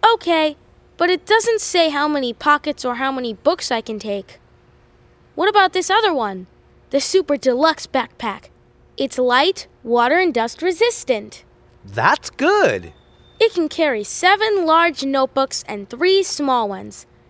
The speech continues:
Speaker 1: It has three pockets inside and two outside.
Speaker 2: How many compartments does the deluxe backpack have?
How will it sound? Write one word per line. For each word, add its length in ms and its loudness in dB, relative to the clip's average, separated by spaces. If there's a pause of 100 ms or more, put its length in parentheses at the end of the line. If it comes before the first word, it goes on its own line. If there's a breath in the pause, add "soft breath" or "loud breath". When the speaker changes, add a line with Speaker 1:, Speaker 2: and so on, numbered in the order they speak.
(180)
Speaker 1:
It 100 4
has 260 -2
three 240 2
pockets 540 0
inside 680 -2 (180)
and 200 -2
two 340 -10
outside. 680 0 (440)
Speaker 2:
How 160 -2
many 300 2
compartments 800 0
does 280 2
the 160 -2
deluxe 520 0
backpack 560 -2
have? 440 -6